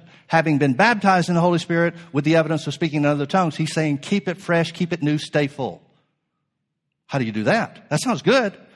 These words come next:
but how do you do that? We see examples of that throughout the, the, uh, book of Acts. Acts chapter two says they were all filled. Talking to the hundred twenty, they were all filled with the Holy Ghost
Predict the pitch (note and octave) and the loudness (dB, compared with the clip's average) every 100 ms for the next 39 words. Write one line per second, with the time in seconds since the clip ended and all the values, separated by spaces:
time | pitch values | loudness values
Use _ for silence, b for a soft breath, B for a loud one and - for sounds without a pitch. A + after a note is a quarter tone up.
0 | b - C#3+ B2 A2+ A#2 B2+ G3+ A#2 B | b -4 0 0 -2 -2 0 0 -4 B
1 | - B3+ - C4 D#3+ A3+ C4 G3 D#3+ E3 | 0 2 2 0 2 0 2 -2 0 0
2 | D#3 E3+ F3 E3+ D#3 D3 C3+ D3 C#3 - | 0 2 2 2 0 -4 -2 -4 -4 -6
3 | - C3 B2 A2+ A#2+ A#2+ F#3 C3+ D#3+ A2+ | -4 -4 -4 -6 -6 -4 -2 -2 -4 -6
4 | - - B B B B B D3 E3+ - | -14 -20 B B B B B 0 0 0
5 | F3+ - - B3 G3 - F3 E3+ E3 D#3+ | 0 -2 -4 -2 -2 0 0 2 0 2
6 | D#3+ D3 F3+ A2+ G2 - E3 D#3+ D3 C#3+ | 2 2 -2 -2 -4 -2 -2 0 -2 0
7 | E3 C3+ C#3 E3 E3 B B D3 D3+ D3+ | -2 -4 -4 -4 -6 B B -2 2 2
8 | D3+ E3+ D3+ C3 D3+ D3 D#3+ B2+ | 2 0 -2 -2 -2 -2 -2 -4